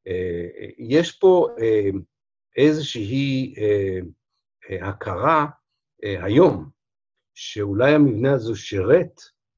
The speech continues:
בצורה מסוימת, אה, אה, כאשר הוא הפיג מתיחויות בין הדתיות, אה, אבל שבגדול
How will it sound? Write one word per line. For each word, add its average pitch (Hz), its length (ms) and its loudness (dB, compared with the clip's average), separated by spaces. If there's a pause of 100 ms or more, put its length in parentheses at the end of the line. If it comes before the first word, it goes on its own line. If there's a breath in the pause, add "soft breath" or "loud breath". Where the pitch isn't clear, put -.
(260)
בצורה 107 440 -4
מסוימת, 123 840 0 (220)
אה, 101 220 0 (100)
אה, 101 280 -2 (640)
כאשר 113 280 -6
הוא 113 180 0
הפיג 143 360 -6
מתיחויות 120 640 -2
בין 101 160 -4
הדתיות, 95 640 -6 (480)
אה, 101 380 -2 (160)
אבל 107 320 -2
שבגדול 101 800 -2